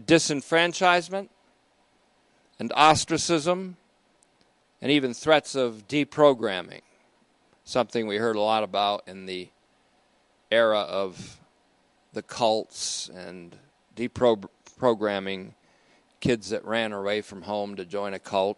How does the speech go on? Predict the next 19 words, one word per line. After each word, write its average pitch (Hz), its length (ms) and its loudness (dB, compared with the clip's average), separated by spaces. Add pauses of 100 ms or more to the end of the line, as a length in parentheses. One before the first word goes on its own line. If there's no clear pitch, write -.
one 95 300 -6
cult 98 260 0
or 90 100 -2
another. 82 400 -8 (1300)
Deprogramming 170 720 8
now 165 300 8
al-, 147 360 6
also 143 680 4 (100)
has 139 520 4
a 135 200 6
Maoist 131 1040 4
ring 104 680 0 (840)
to 110 160 2
it, 156 160 6 (1200)
and 113 100 -4
it 110 80 -4
reflects 139 520 2
the 123 100 -8
policy 139 840 2